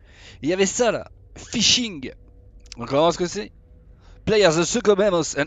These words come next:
explore our phishing mechanics. Perform improvement for phishing or coming later updates. On va faire ça. Voilà. Succomimus. Alors, euh, évidemment, euh, on va prendre Succo le Juste.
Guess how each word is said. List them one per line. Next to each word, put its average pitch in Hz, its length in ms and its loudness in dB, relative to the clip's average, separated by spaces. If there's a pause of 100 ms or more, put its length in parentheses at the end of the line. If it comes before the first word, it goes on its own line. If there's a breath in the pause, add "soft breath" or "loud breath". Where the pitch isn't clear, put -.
explore 202 440 2
our 156 240 4
phishing 185 400 0
mechanics. 170 680 2 (440 loud breath)
Perform 185 440 4
improvement 180 560 2
for 135 120 -4
phishing 160 440 -4
or 131 120 -2
coming 156 400 -4
later 147 440 -2
updates. 143 760 -6 (720 soft breath)
On - 80 -12
va 120 40 -10
faire 143 120 -6
ça. 151 200 -10 (720)
Voilà. - 160 -18 (480 soft breath)
Succomimus. 139 1120 -6
Alors, 135 460 0
euh, 113 340 -8
évidemment, 127 500 -6 (120)
euh, 104 260 -10
on 110 80 -12
va - 80 -12
prendre 123 200 -6
Succo 151 280 -4
le 147 80 2
Juste. 180 420 -6